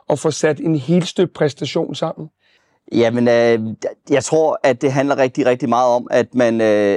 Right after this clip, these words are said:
Speaker 2: at man prøver at få visket tavlen ren og prøver at få de der skeletter ud af kroppen så meget som overhovedet muligt. Øh, fordi der er så meget talent i den her trup. Der er så meget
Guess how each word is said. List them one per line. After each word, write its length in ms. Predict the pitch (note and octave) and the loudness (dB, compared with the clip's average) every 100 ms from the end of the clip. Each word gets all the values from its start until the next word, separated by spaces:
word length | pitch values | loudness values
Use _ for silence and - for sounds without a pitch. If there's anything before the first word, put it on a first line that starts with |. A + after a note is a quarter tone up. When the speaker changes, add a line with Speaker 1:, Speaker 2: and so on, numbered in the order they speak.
| - | 0
Speaker 2:
at 160 | A2+ A2+ | -2 0
man 160 | A#2 | -2
prøver 240 | - C3 C3+ | -2 -2 0
at 60 | |
få 40 | C3+ | 0
visket 320 | B2 - C3+ | -4 -2 -4
tavlen 420 | C3 A#2+ C3+ C3 | -2 -2 0 0
ren 260 | B2 A#2 - | 0 -2 -2
og 320 | A#2 A2+ G#2+ | 0 0 0
prøver 200 | - B2 | -2 -2
at 80 | B2 | -2
få 320 | - B2 A2 | 0 0 0
de 140 | G#2 B2 | -2 -2
der 140 | B2+ | -2
skeletter 420 | - C3 A#2 B2 | 0 0 2 2
ud 200 | B2 B2+ | 2 2
af 120 | C#3 | 0
kroppen 340 | - A#2 A#2+ B2 | 0 -4 -2 -6
så 120 | - | -4
meget 260 | G#2 A2 A#2+ | 0 0 -2
som 120 | A#2+ | -4
overhovedet 240 | A#2 B2 | 0 0
muligt. 340 | A#2 B2 B2+ - A#2 | 2 0 -2 -2 0
Øh, 180 | A2 | 0
fordi 220 | G#2 A#2 A#2 | -2 -4 0
der 120 | B2 | 0
er 160 | C#3 C#3 | 0 -4
så 180 | - C#3+ | -4 -2
meget 300 | A#2 A#2+ C3+ | 0 0 -2
talent 320 | C3+ B2+ B2+ _ | -2 -2 -2 _
i 80 | C3 | -4
den 160 | B2 A#2+ | -2 -2
her 120 | C3+ | -4
trup. 240 | - C3+ - _ | 0 -4 -4 _
Der 60 | A#2+ | 0
er 160 | A2+ | 0
så 160 | C3+ C#3 | -2 -2
meget 460 | A#2+ A2+ B2 B2+ | 0 0 2 0